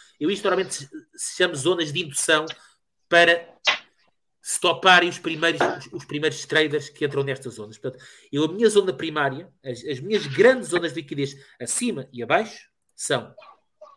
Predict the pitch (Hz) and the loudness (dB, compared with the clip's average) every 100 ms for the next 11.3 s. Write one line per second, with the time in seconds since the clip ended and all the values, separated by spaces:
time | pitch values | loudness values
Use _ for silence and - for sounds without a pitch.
0 | _ _ _ _ 120 - 190 139 - _ | _ _ _ _ -16 -10 -8 -8 -12 _
1 | _ _ _ _ _ _ _ _ _ _ | _ _ _ _ _ _ _ _ _ _
2 | _ _ _ _ _ _ _ _ _ _ | _ _ _ _ _ _ _ _ _ _
3 | _ _ 123 127 123 147 117 - - 110 | _ _ -6 -6 -6 -8 -8 -12 -20 -12
4 | - - 135 208 240 _ - - - _ | -10 -6 -6 -6 -10 _ -12 -12 -20 _
5 | - _ _ _ _ _ _ _ 160 147 | -20 _ _ _ _ _ _ _ -6 -4
6 | - - _ _ - - _ _ - - | -6 -18 _ _ -6 -6 _ _ -14 -14
7 | _ _ - - - - - - - 127 | _ _ -18 -18 -20 -20 -8 -6 -6 -4
8 | 139 - 147 170 - 156 147 190 208 - | -4 -2 -2 -2 -2 2 8 8 8 0
9 | - _ - - - 165 147 127 - 147 | -14 _ -4 -4 -2 2 4 2 -2 -4
10 | 143 147 170 160 147 170 147 143 - 135 | -2 2 2 2 -2 -2 2 0 0 -2
11 | 120 123 117 | -2 -4 -6